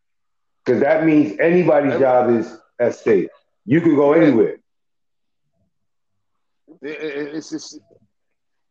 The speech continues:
Speaker 1: Not only that, Drew Brees just took a, what, twenty-four million dollar pay cut
Speaker 2: Well
Speaker 1: to stay in the States?
Speaker 2: Oh, yeah? <laughs>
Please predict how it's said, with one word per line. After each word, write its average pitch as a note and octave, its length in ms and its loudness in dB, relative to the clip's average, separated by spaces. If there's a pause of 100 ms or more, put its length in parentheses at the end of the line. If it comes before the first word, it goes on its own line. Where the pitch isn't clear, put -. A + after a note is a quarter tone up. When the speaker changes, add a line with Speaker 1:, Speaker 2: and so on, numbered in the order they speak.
(680)
Speaker 1:
Not C3 200 2
only E3 60 0 (340)
that, - 140 -2 (220)
Drew B2+ 160 -2
Brees E3+ 340 2
just D#3 220 -2
took E3 160 0
a, C#3 100 4
what, - 360 -2 (240)
twenty-four D#3 460 0
million E3 260 4
dollar E3 280 2
pay E3+ 200 2
cut G3 400 -2
Speaker 2:
Well - 380 -8 (1500)
Speaker 1:
to A2 100 -2
stay D#3+ 580 0
in E3+ 80 -6 (260)
the - 60 -20 (380)
States? - 160 -12
Speaker 2:
Oh, E3+ 120 0
yeah? G#3 280 -2 (440)
<laughs> G#3 100 -10